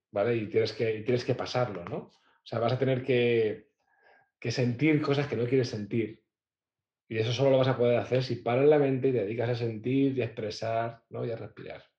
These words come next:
¿Vale? Pues todo esto es como una red de pensamiento gigante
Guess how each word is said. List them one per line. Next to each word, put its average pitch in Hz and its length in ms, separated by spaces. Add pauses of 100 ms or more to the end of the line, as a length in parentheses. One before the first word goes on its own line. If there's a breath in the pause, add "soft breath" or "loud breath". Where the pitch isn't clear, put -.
(920)
¿Vale? 98 320 (300 soft breath)
Pues 110 140
todo 139 220
esto 139 200
es - 60
como 123 540 (120)
una 139 300
red 143 320
de 127 180
pensamiento 139 760
gigante 139 840